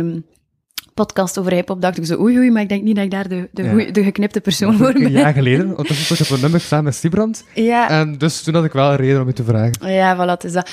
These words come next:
Speaker 1: Maar ja, goed, Sibrand heeft mij natuurlijk ook gevraagd als, eh, omdat hij weet dat ik, eh, als dichter zeer ritmisch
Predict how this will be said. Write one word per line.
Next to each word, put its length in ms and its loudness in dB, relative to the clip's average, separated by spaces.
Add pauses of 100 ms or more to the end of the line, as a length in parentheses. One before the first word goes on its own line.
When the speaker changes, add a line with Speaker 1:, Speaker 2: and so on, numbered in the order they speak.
(120)
Speaker 1:
Maar 100 0
ja, 60 2
goed, 220 0
Sibrand 380 0
heeft 120 -2
mij 100 -2
natuurlijk 400 -2
ook 100 -4
gevraagd 520 0
als, 400 0
eh, 360 -2
omdat 240 0
hij 160 2
weet 380 -2
dat 240 0
ik, 240 -8 (340)
eh, 380 -2
als 240 -4
dichter 320 0
zeer 400 2
ritmisch 600 -2